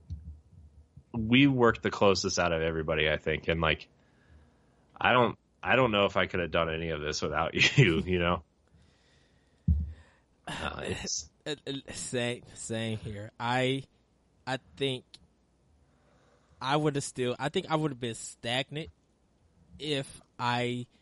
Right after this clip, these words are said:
Speaker 2: didn't come to N G R Radio. I think if I stuck on other platforms and stuff, I don't think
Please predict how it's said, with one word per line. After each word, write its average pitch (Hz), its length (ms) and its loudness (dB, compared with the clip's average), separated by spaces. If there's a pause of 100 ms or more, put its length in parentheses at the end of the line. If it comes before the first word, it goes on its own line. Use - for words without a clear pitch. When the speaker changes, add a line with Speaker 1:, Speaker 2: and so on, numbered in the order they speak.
(480)
Speaker 2:
didn't 123 340 -2
come 117 200 -6
to - 200 -12
N 110 140 -12
G 104 180 -12
R 104 100 -12
Radio. 101 340 -18 (760)
I 123 200 -4
think 127 240 -6 (100)
if - 240 -8
I 123 200 -4
stuck - 440 -8
on 120 140 -4 (120)
other 123 200 -2
platforms 127 560 -6
and 135 80 -12
stuff, 139 240 -4 (400)
I 127 80 0
don't 147 180 0
think 123 220 -4